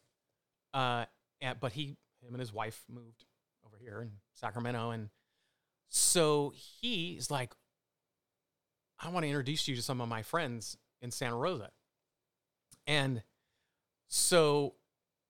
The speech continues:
I went and met those guys, and they were just at this level,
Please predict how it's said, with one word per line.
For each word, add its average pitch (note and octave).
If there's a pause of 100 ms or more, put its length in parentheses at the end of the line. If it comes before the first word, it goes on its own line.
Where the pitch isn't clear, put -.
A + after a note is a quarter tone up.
(760)
I D3+
went E3+
and C#3+
met D3+
those E3+
guys, A#2+ (1300)
and C#3
they D#3+
were D#3+
just B2 (480)
at B2
this A#2
level, A2+